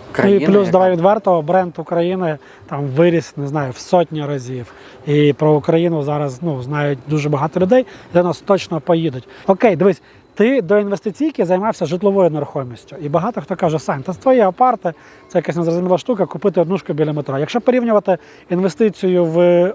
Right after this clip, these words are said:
Speaker 1: житлову оренду і в інвестиційну нерухомість рекреаційну, що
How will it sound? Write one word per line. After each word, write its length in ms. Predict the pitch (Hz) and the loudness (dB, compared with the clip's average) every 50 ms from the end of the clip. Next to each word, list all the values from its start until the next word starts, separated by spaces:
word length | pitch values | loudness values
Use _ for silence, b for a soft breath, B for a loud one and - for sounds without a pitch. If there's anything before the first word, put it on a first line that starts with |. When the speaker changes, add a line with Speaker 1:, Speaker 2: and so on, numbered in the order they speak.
| - - | -6 -6
Speaker 1:
житлову 440 | 151 139 180 170 233 254 294 302 269 | -4 -4 -2 0 0 2 2 2 4
оренду 380 | 233 220 208 196 180 165 175 | 4 4 2 0 -2 -6 -8
і 260 | 202 180 175 190 190 190 B B B B B B - | -6 -2 0 0 0 0 B B B B B B -4
в 40 | 160 | -2
інвестиційну 540 | 180 185 175 - - 151 - 208 190 175 165 | -2 -2 -2 -4 -6 -6 -2 0 0 0 2
нерухомість 600 | 156 165 165 - - 175 165 151 156 143 - - | 2 2 0 2 2 0 0 0 -2 -6 -4 -4
рекреаційну, 680 | 156 151 - 160 160 160 147 - - 151 135 123 127 117 | -6 -4 -2 0 0 0 0 -2 -4 -6 -6 -6 -10 -12
що 380 | - - - 220 202 180 156 | -10 -2 0 2 2 2 0